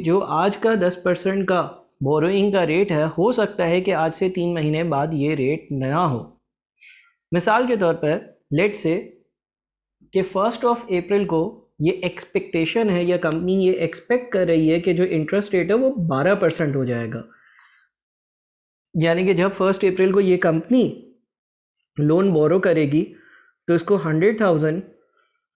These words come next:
into ट्वेल्व परसेंट into six over twelve, यानी कि पाउंड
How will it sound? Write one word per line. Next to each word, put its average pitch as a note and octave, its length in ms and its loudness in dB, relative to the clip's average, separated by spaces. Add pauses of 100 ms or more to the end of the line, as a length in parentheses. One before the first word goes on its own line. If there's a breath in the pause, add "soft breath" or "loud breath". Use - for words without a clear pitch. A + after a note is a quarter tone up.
(180)
into E3 400 0
ट्वेल्व G#3 300 4
परसेंट E3 460 -2 (1120 soft breath)
into G3 340 0
six B3 260 -2
over E3+ 280 4
twelve, A#2+ 280 -2 (1900)
यानी D#3+ 320 0
कि F3 240 0 (220)
पाउंड E3 380 -2